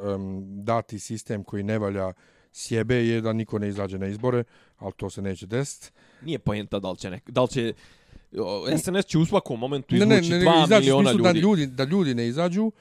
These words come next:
Speaker 1: ali to se neće desiti, tako da jedina druga opcija je da ne izađu partije, ali, pff, to sve, brate, pa, pa svi oni hoće, mislim, za-,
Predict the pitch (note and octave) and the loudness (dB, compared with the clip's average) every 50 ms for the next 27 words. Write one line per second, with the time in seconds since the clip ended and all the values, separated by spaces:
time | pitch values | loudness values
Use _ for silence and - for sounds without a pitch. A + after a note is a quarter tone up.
0 | _ _ _ _ _ _ - - A#2 - D#3 D3+ C#3 C#3+ D#3 D#3 C#3 - C3 C#3+ | _ _ _ _ _ _ -12 -10 -6 -2 -2 -2 0 -2 -2 -2 -2 -2 -2 0
1 | E3 F3 E3 - - - - F3 C#3+ - E3 D3+ D3 D#3 D#3+ F3 F3+ E3+ D#3 D3 | 0 0 -2 -4 -10 -8 -8 -6 -6 -4 -2 -2 -2 0 -2 -2 -2 -2 -2 -2
2 | D3 E3+ E3+ E3 D3+ C#3+ D3+ D3 - - - - E3+ D#3+ D3+ D3+ D3 D3 C#3+ C#3 | -4 -4 -2 0 2 2 2 0 -4 -6 -4 -2 0 0 0 0 0 0 -2 -2
3 | C3 C3+ C3+ C#3 C#3 C#3 C#3 C3+ A#2+ A#2+ A2+ - B2 B2 B2+ - - C3 A#2+ A#2 | -4 -4 -4 -4 -4 -4 -4 -4 -4 -6 -6 -4 -4 -6 -4 -6 -6 -4 -4 -4
4 | A2+ A2+ A2+ A2 A2 - - - - _ _ _ _ _ _ _ _ _ _ _ | -4 -6 -8 -10 -12 -14 -16 -16 -20 _ _ _ _ _ _ _ _ _ _ _
5 | _ _ _ _ _ _ _ - A#2+ A2+ - - - D3 C#3 A#2+ B2 B2+ - - | _ _ _ _ _ _ _ -8 -8 -8 -6 -4 -2 0 0 2 0 0 0 -2
6 | B2 A2 G2+ G2+ _ _ _ _ _ _ _ _ _ _ _ - - - - _ | -4 -4 -4 -6 _ _ _ _ _ _ _ _ _ _ _ -20 -20 -20 -20 _
7 | _ _ _ _ _ - - - - C3+ A#2+ - - F3+ E3 D#3+ D#3+ C#3+ B2 - | _ _ _ _ _ -8 -8 -6 -8 -10 -8 -4 -2 0 0 2 0 0 -2 -4
8 | C3 B2+ - - B2 G#2+ G#2 G#2 G#2+ - - B2 B2+ B2 C3 D#3+ | -6 -6 -4 -4 -2 -2 -2 -4 -6 -6 -6 -6 -4 -2 -2 -4